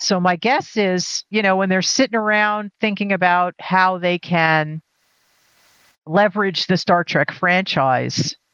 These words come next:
you know, now that Disney has Star Wars, Paramount is, you know, competing with that. And they're figuring, "All right, well, what if we do a cartoon?" Or, or maybe, you know, the guys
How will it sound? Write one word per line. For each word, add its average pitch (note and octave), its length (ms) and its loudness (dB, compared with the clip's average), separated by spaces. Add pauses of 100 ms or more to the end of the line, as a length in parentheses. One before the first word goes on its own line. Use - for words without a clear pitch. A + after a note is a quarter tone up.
(160)
you E3 120 0
know, D3 180 2
now D#3 220 2
that D3+ 260 -4
Disney D#3+ 400 0
has C#3+ 240 2
Star F3+ 440 0
Wars, C3+ 480 -2 (240)
Paramount D#3 600 2
is, C#3 560 -2
you D3+ 120 4
know, B2+ 100 2
competing E3 520 0
with A#2+ 180 -4
that. A2+ 300 2 (840)
And D#3+ 140 2
they're D#3 80 2
figuring, E3 380 0
"All D#4 140 0
right, A#3 200 0
well, B3 300 -2
what C4 180 -4
if - 80 -8
we D4+ 100 -2
do B3+ 380 -2
a A#3+ 60 0
cartoon?" B3 800 0
Or, D#3+ 200 2
or G3 100 2
maybe, B3 460 2 (140)
you A3 160 -2
know, F#3+ 420 2
the F#3+ 100 -6
guys G3+ 400 0